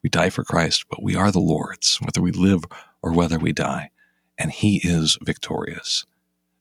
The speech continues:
Because we do not wrestle this side of glory with flesh and blood, you know, as we hear in Ephesians,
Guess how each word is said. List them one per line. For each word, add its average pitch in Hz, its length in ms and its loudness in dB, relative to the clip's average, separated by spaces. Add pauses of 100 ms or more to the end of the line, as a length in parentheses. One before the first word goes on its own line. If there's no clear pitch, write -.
Because 92 260 0
we 101 120 4
do 101 120 4
not 120 240 4
wrestle 104 720 6
this 90 480 2
side 87 400 2
of 82 120 -2
glory 85 460 2 (360)
with - 160 2
flesh - 320 2
and 101 120 2
blood, 87 440 2 (680)
you 95 100 -2
know, 78 60 0
as - 120 0
we 92 60 4
hear 95 180 4
in 95 60 6
Ephesians, - 580 0